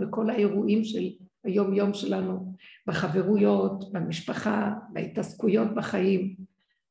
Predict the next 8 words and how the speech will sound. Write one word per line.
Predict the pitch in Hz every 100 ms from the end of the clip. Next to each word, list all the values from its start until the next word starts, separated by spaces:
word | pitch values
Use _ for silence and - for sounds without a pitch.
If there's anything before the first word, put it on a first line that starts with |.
| 196
גם | 160
בצד | - - -
הרוחני | 180 180 - 185 240
בינינו | 208 214 226 240
לבין | 208 214
הצ-, | 208 - - 208
השם, | 120 160 - 208 202 - - _ _ _ _ _ _ -
ופירקנו | 208 220 226 269 -